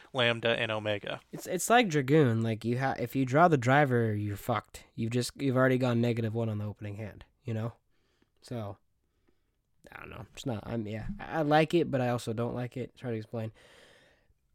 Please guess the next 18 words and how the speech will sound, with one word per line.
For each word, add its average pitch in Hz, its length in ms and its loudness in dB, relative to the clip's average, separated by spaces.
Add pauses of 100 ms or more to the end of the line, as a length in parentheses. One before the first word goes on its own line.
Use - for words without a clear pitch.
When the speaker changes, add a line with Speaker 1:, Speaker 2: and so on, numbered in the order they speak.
(100)
Speaker 2:
<coughs> 285 380 12 (120)
Um, 139 520 6 (1120)
so, - 160 2
yeah, 151 340 10
the 160 60 2
next 180 200 4
one 185 80 4
we 175 80 6
got 156 160 6
is 135 100 4
D 135 140 2
D 131 100 4
Crow. 117 360 0 (100)
This - 220 2
one's 208 180 4
really 127 200 4
situational, 113 580 -4
man. 104 240 -6